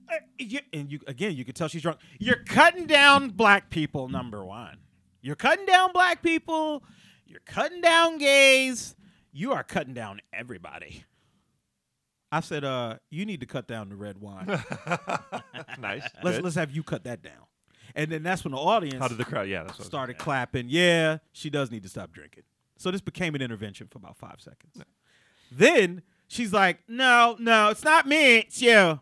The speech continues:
Speaker 1: It's you. You, you're cutting down everybody, and I don't like it." And I said, "Ma'am," I said, "I'm in a tough position here. Because generally at the Comedy Zone, they guarantee me that everyone in my audiences has at least a fifth grade education.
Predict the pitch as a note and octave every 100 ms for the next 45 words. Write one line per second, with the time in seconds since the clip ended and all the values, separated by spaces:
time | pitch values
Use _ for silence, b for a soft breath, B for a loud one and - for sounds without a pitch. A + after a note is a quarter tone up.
0 | _ - A3+ A3 A3 G#3 - _ _ _
1 | _ D#3 A#3+ D#4 E4+ D#4 - F#3 A3 F4
2 | C#4 B3+ A3 G3 F3+ A#3 A#3+ A#3+ A#3+ A#3+
3 | C3+ C#3 F3+ E3+ C#3 - G#2+ B2+ C3+ C#3+
4 | A#2+ A#2+ C3 B2+ - A#2 B2+ B2 D3 A#2
5 | - - - G#2+ G2+ G#2 G2+ F#2+ F2+ _
6 | _ _ _ - B B B B C3 B2+
7 | A#2 G#2+ E3+ F3 C#3+ C3 A#2 A2+ - C3
8 | A#2 G#2+ G2+ G#2 A2 B2 F2+ B2 C3 G#2
9 | F#2+ - D3+ G#2 F#2+ _ _ _ _ _
10 | A2 - D3+ D3 D3 C3 B2+ B2 B2 G#2+
11 | A#2+ A#2+ - A2 G#2 G2+ G2 - B2 -
12 | A2+ G2+ F#2+ G2+ A#2 A2+ - - G2+ G#2+
13 | F2+ G2 E2+ F#2+ - C3 B2 -